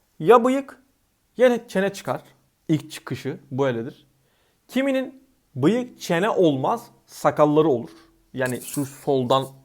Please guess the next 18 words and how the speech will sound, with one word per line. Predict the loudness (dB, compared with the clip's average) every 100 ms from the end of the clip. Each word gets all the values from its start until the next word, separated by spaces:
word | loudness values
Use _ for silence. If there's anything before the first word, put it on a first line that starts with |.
| _
ve | -12
sağdan | -10 -6 -4 -4 -4
başlar. | -8 -8 -12 -12 -14 _ _ _ _ _ _ _ _ -6
Bu | -4
şekilde. | -2 -2 -4 -8 -14 _ _ _ _
Ben | 0 4 4 4
genelde | 0 0 0 -4
şunu | -8 -8
söylüyorum | 0 2 2 2
aslında, | -2 -4 -6 -6
hani | -6 -8 -12 _
benim | -4 -2 -4 -6
tezim | -4 -4 -6
şöyle. | -4 -4 -2 -6 -12 _ _
Bıyık | -10 -2 0 0 -2 -2
ve | -2 -2
çene | -6 -6 -6
kıs-, | -8 -14 -20